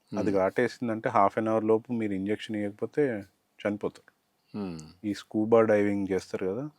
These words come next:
Speaker 2: ఆ.
Speaker 1: వాళ్ళు వెళ్ళేటప్పుడే పట్టుకొని వెళ్తారు,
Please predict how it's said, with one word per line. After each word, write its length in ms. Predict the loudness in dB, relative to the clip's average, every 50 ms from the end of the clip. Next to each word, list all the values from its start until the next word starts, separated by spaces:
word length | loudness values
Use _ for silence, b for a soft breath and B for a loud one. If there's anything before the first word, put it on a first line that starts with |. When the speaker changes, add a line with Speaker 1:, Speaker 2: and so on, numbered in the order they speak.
| -10 -8
Speaker 2:
ఆ. 200 | -8 -8 -8 -12 -16 _ _
Speaker 1:
వాళ్ళు 460 | 2 4 4 4 4 2 0 0 -2 -4 -8 _ _ _ _ _ _ _ -6
వెళ్ళేటప్పుడే 640 | -2 2 2 2 4 4 2 0 _ -4 -4 -4
పట్టుకొని 440 | -4 2 0 0 0 _ -2 0 0
వెళ్తారు, 340 | 0 -4 -4 -4 -6 -8 -8